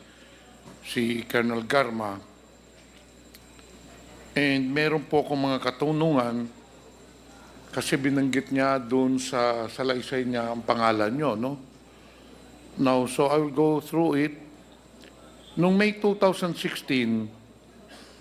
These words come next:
nakatanggap si Colonel Garma ng tawag galing kay former President Duterte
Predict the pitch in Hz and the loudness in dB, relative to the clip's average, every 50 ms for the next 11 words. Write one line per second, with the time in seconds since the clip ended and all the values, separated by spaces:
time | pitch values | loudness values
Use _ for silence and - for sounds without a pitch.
0 | - - - - - - - - - - - - - - 151 139 160 170 - 175 | -20 -20 -20 -20 -20 -20 -20 -20 -20 -20 -20 -20 -4 -2 0 2 2 2 2 2
1 | 165 165 147 160 160 - - 147 - - 156 156 147 147 143 143 131 147 143 143 | 2 4 2 2 0 0 -4 -10 0 2 2 2 4 2 0 0 2 2 2 2
2 | 127 123 123 113 110 107 107 107 - - - - - - - 131 131 127 - 135 | 2 0 -2 -2 -4 -4 -6 -8 -12 -16 -20 -20 -16 -8 -4 -4 -2 0 2 4
3 | 131 127 127 127 123 120 113 117 123 123 120 120 120 117 117 - 120 117 113 107 | 4 4 4 2 0 -2 -4 -2 -2 0 0 0 -2 -6 -6 -6 -4 -4 -4 -4
4 | 117 - 123 117 117 117 113 107 104 - 123 107 101 - 117 113 120 110 101 - | -2 0 0 0 0 0 -4 -6 -2 -2 -2 -2 -2 -6 -6 -4 -4 -4 -4 -6
5 | - 110 101 - - 113 110 - - - 120 113 104 | -8 -8 -4 -2 -2 -2 -2 -4 -2 -2 0 0 0